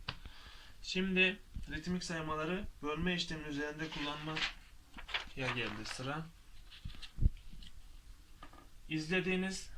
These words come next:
eba T V'de bölme işleminin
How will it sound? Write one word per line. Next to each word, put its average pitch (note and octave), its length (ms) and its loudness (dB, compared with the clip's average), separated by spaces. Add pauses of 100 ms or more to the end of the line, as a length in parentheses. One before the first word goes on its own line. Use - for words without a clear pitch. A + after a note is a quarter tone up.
(120)
eba F3+ 260 6
T D#3 180 0
V'de D#3 300 4 (1500)
bölme D3 340 4
işleminin C#3+ 560 8